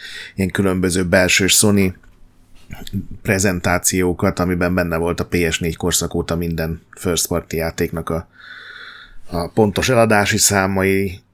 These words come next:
ö, tehát tényleg ilyen darabszámra, nem csak az, hogy három millió, hanem hogy három millió kétszáztizenhét ezer négyszáztizenhárom darab mondjuk egy, ö, valamiből az eladás. A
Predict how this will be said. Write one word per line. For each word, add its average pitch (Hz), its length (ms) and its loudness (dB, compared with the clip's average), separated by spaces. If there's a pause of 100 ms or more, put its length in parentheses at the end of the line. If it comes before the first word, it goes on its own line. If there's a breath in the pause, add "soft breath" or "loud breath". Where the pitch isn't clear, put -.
(260)
ö, 87 60 -14 (200)
tehát - 180 -2
tényleg 87 300 2
ilyen 92 200 2
darabszámra, 87 680 2
nem 90 140 2
csak 87 180 -2
az, 87 140 2
hogy 87 120 -2
három 98 320 2
millió, 110 380 4
hanem 101 240 4
hogy 101 140 4
három 98 280 4
millió 87 240 2
kétszáztizenhét 85 880 -2
ezer 82 240 0
négyszáztizenhárom 80 1000 -4
darab 73 340 -6
mondjuk 71 340 -8
egy, 76 200 -8 (1080)
ö, 76 280 -8
valamiből 87 400 -2
az 82 120 0
eladás. 117 580 4 (540 loud breath)
A 87 300 4